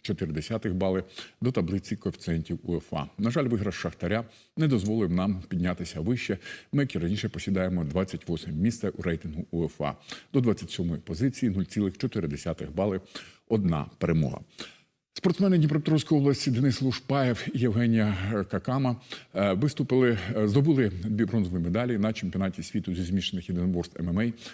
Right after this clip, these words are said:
серед молоді та дорослих, який фінішував у столиці Грузії Тбілісі, де за нагороди боролися з шістсот спортсменів шістдесяти однієї країни.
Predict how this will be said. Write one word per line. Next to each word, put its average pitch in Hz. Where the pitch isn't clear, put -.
серед 107
молоді 98
та 101
дорослих, 104
який 98
фінішував 95
у 101
столиці 92
Грузії 82
Тбілісі, 92
де 143
за 120
нагороди 104
боролися 98
з 82
шістсот -
спортсменів 110
шістдесяти 117
однієї 90
країни. 85